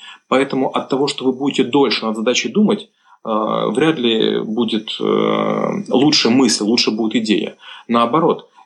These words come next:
если вы будете чаще переключаться, если вы научите свой мозг в задачу входить в состояние свежести,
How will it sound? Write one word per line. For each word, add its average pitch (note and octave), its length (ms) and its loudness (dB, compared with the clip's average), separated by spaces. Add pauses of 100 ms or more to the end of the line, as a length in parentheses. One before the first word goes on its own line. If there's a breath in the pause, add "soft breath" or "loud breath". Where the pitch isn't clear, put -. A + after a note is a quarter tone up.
если C3+ 300 -2
вы C3 140 -2
будете B2 400 -2
чаще A#2 400 0
переключаться, A2 720 -2
если A#2 320 -4
вы A#2 100 0
научите C3 420 2
свой A#2 200 -2
мозг A#2 340 0 (100)
в - 60 -4
задачу - 400 0 (300 loud breath)
входить A#2+ 340 0
в - 40 -4
состояние A#2+ 420 2
свежести, - 760 -2